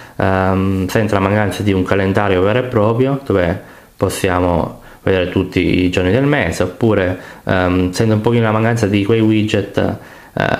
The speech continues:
dei social network. Infatti, ehm, nell'esperienza Pur Google non abbiamo ancora un widget che integra, ehm,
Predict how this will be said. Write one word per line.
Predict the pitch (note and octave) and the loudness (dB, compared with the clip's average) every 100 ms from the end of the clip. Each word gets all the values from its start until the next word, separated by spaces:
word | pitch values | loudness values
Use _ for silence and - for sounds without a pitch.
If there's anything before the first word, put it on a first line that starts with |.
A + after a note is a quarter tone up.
| - - - | -2 -4 -4
dei | A2 | -2
social | G2+ G#2+ G#2 | 0 0 0
network. | G2+ B2 G2+ - F2 E2+ F#2 - - - - - _ _ _ _ _ - | 2 0 -2 -2 -2 -4 -8 -12 -16 -20 -20 -20 _ _ _ _ _ -4
Infatti, | G#2+ G#2 A#2+ A#2+ A2+ G2 | -2 0 -2 0 0 0
ehm, | - G2 G2 F#2 F#2 F#2 F2 - - - - | 2 2 2 0 0 -2 -6 -10 -18 -14 -6
nell'esperienza | A2 G2+ - A2+ G#2+ G#2+ | -2 -2 0 0 2 0
Pur | G#2 C3 A#2+ | 0 0 2
Google | A2 A2 G2+ | 2 2 2
non | G#2+ | 2
abbiamo | A2 G#2 F#2+ | 2 2 2
ancora | G2 G#2 G#2 | 0 0 2
un | A#2+ | 2
widget | G#2+ G2+ G#2 G#2 G#2 G2+ | 2 2 0 -2 -2 -2
che | G2+ G2 | -2 0
integra, | G#2 G2+ G2+ G2+ G#2 G#2 - - - - | 0 2 2 2 0 -2 -6 -18 -12 -2
ehm, | F#2+ F2+ F2+ F2+ F2+ F2+ F2+ E2 | 0 2 2 0 0 -2 -2 -4